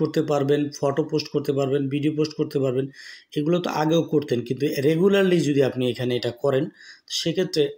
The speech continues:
আপনি এখানে ওনাদের এই প্রোগ্রামের আওতাধীন হবেন, বোনাস প্রোগ্রামের। তো এখানে যদি আপনি দেখেন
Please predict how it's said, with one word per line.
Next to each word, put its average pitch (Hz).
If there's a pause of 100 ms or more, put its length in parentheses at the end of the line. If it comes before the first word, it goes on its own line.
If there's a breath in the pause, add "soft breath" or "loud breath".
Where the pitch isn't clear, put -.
(180)
আপনি 143 (120)
এখানে 147 (760 soft breath)
ওনাদের 156 (540)
এই 180 (100)
প্রোগ্রামের 165 (180)
আওতাধীন 156
হবেন, 131 (380)
বোনাস 147 (260)
প্রোগ্রামের। 123 (520 soft breath)
তো - (100)
এখানে 185 (120)
যদি 180
আপনি 165 (200)
দেখেন 160